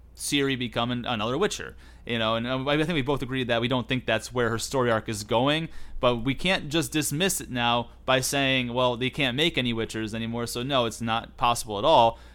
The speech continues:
because now it's possible, 'cause they found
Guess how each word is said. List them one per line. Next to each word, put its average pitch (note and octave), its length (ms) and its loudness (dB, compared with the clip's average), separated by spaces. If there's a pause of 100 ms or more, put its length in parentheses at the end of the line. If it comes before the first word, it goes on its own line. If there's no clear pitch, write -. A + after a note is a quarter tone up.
(100)
because B2+ 240 -2
now F#3 380 4 (260)
it's D#3 160 0
possible, C3+ 640 4 (100)
'cause B2 120 -6
they C3 100 2
found C#3 420 4